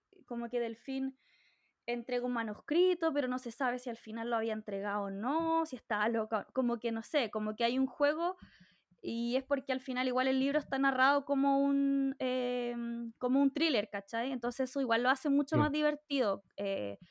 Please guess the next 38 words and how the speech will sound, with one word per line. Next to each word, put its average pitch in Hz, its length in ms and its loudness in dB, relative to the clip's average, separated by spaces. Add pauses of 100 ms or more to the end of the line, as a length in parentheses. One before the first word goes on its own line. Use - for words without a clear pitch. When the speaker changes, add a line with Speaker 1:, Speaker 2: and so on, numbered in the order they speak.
(340)
Speaker 1:
pese 233 320 -6
que 233 120 -2
ha-, 226 260 2
hay 214 180 0
hartas 226 280 -2
conversaciones 262 760 -2
como 240 240 -4
de 233 60 -2
este 247 220 -4
debate 240 400 0
de 247 120 -2
lo 240 100 -4
ficticio 240 500 -8
y - 20 -4
lo 233 100 -2
real 233 260 0
que 254 120 -6
son 240 260 -6
como 233 220 -6
medias 233 260 -2
redundantes, 220 840 -6
porque 208 400 -6
el, - 280 -6
el 202 140 -4
libro 247 220 -4
es 240 60 -2
largo 202 380 -4
y, - 340 -10
y 196 240 -10
repiten 208 460 -10
como 208 240 -6
Speaker 2:
Hmm. - 20 -4
Speaker 1:
mucho 214 340 -8
ese 247 200 -8
tema, 247 380 -6
hay 247 80 -8
muchas 226 260 -10
conversaciones, 240 760 -6